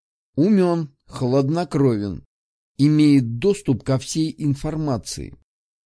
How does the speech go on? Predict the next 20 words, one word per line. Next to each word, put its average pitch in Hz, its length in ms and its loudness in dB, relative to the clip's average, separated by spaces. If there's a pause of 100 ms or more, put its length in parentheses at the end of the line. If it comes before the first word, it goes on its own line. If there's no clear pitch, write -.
(180)
и 160 120 2
полномочия, 156 920 0
чтобы 139 460 0
этой 139 440 -4
информацией 123 840 -2
распоряжаться. 127 960 -6 (800)
Я 135 240 2
собирался 165 600 -2
вывести 175 500 -6
капитана 151 680 -2
из 147 120 -2
равновесия, 160 960 -4
раскачать, 131 800 -6 (720)
угробить 160 720 0
к - 80 -14
чёртовой 151 640 0
матери 139 460 2
броню 151 480 0
его 170 360 -2
выдержки. 113 760 -8